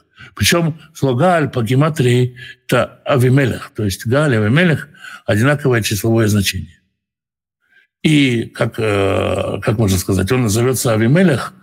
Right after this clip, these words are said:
на самом деле он сын рабыни. Здесь Гааль, он напрямую назван сын раба. В общем, это, э, так сказать,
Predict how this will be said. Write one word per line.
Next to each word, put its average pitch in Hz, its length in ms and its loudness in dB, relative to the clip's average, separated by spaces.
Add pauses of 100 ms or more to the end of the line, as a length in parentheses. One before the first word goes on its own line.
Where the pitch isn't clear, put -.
(340)
на 120 180 0
самом 120 360 0
деле 104 840 0 (220)
он 117 160 2
сын 131 240 2
рабыни. 127 520 2
Здесь 117 440 -4 (260)
Гааль, 175 320 2
он 156 120 0
напрямую 160 400 2
назван 127 500 0 (220)
сын 131 500 0
раба. 113 560 0 (240)
В - 60 -2
общем, 185 280 0
это, 170 720 -2
э, 120 280 0
так 113 180 -2
сказать, 135 540 -2